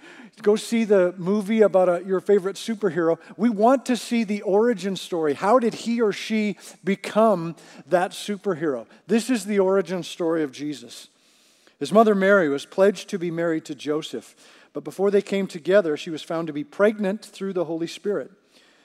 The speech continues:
Because Joseph, her husband, was faithful to the law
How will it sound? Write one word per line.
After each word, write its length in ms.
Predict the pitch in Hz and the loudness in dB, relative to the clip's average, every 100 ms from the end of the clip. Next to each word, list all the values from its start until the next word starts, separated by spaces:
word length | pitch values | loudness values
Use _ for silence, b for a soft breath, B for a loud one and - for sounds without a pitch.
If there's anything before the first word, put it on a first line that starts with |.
| b | b
Because 300 | - 175 151 | -8 -6 -4
Joseph, 460 | - 175 202 226 - | -2 -2 -2 -6 -6
her 120 | 151 | -8
husband, 560 | 135 202 196 135 131 160 - | -2 0 -2 -8 -12 -16 -18
was 140 | 127 | -18
faithful 400 | - 175 208 220 | -4 -4 -2 -6
to 140 | 214 214 | -8 -4
the 120 | 214 | -2
law 300 | 123 110 | -2 -2